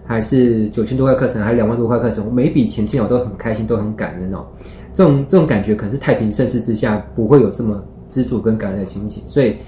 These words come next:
越是在，呃，兵荒马乱的情况之下，我们越要，越要对每一笔进来的钱，不管是几十块也好，我们都要欢喜，都要感恩，甚至要感到赞叹，觉得“哇，好棒，又有钱进来。”呃，不要在疫情情况之下一直抱怨这个，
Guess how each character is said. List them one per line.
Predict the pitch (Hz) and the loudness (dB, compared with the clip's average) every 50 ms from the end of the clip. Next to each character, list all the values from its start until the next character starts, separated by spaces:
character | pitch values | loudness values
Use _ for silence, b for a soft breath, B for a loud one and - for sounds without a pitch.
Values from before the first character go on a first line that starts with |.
| B B B B B | B B B B B
越 | 175 175 185 | 6 6 6
是 | - - 160 147 | 6 4 2 2
在， | 127 - 151 139 131 123 117 113 110 107 107 - - - - - - - - | 2 2 2 2 2 2 0 0 -2 -4 -8 -10 -16 -20 -20 -20 -20 -16 -8
呃， | - 113 110 107 104 | -4 -2 0 0 0
兵 | - 151 147 139 | 0 2 2 2
荒 | 127 147 139 | 2 2 2
马 | 127 101 | 2 2
乱 | 107 123 120 | 2 2 0
的 | 113 | 0
情 | 110 110 107 | -2 -2 -2
况 | 113 113 | -2 -2
之 | 110 113 | -2 -2
下， | 110 - 110 107 101 | -2 -2 -4 -4 -2
我 | 104 | -2
们 | 101 107 120 135 | -2 0 2 2
越 | 147 | 2
要， | 147 143 - | 2 4 4
越 | 151 151 | 4 4
要 | 147 143 | 6 4
对 | 139 - 151 139 113 | 4 4 4 4 4
每 | 110 110 104 - | 2 -2 -2 -2
一 | 117 135 | -2 -4
笔 | 135 - 113 101 92 - - - - - - | -2 -2 -2 -4 -4 -6 -10 -16 -20 -20 -8
进 | - - 147 | -2 0 2
来 | 123 110 104 | 2 2 0
的 | 107 107 101 - - | 0 -2 -4 -4 -8
钱， | - - 113 95 95 | -8 -6 -6 -6 -4
不 | - 143 | -4 -2
管 | 135 123 107 98 | -2 0 -2 -2
是 | - 127 | -2 -4
几 | 110 - - | -6 -6 -8
十 | - - - | -10 -10 -10
块 | 208 - 127 110 | -8 -6 -4 -4
也 | 107 101 101 | -4 -4 -4
好， | 104 101 - B B B B B B B - | -6 -8 -10 B B B B B B B -6
我 | 104 | -4
们 | 104 107 113 | -2 -2 0
都 | 123 139 | 2 2
要 | 135 127 | 2 2
欢 | 127 - 127 113 120 123 | 2 0 0 0 0 -2
喜， | 117 - 95 | -4 -6 -6
都 | 90 107 | -4 -2
要 | 110 113 113 | -2 -2 -2
感 | - 104 87 90 | -4 -6 -6 -6
恩， | 98 104 107 | -6 -6 -6
甚 | - 107 107 | -4 -2 0
至 | 110 | 0
要 | 104 | 0
感 | 107 - 87 | -2 -4 -6
到 | 92 101 | -8 -6
赞 | - - 107 98 92 - | -6 -4 -4 -4 -6 -6
叹， | 104 90 87 92 | -8 -10 -10 -10
觉 | 92 104 | -10 -10
得 | 101 - | -8 -6
“哇， | 131 107 | -6 -6
好 | - - 95 - | -6 -8 -10 -8
棒， | - 113 107 | -4 -4 -2
又 | 113 110 | -2 -2
有 | 101 | -2
钱 | - - 98 95 | -4 -10 -14 -12
进 | - 110 104 | -10 -10 -10
来。” | - - - B B B B B B B B - | -10 -10 -12 B B B B B B B B -8
呃， | 120 117 113 110 107 - | -6 -4 -4 -4 -4 2
不 | - 135 | 4 6
要 | 151 156 | 6 6
在 | 156 156 165 160 | 6 4 4 2
疫 | 170 160 | 2 0
情 | - - 120 110 | 0 -2 -4 -6
情 | - - 117 | -4 -4 0
况 | 127 131 131 | 0 2 2
之 | 131 127 | 2 0
下 | 123 135 131 | 0 0 0
一 | 127 139 | 0 0
直 | 131 131 120 | 0 -2 -2
抱 | - 135 131 123 | 2 2 4 4
怨 | 123 117 107 | 4 2 0
这 | - 120 | -4 -4
个， | - 107 107 | -4 -2 -4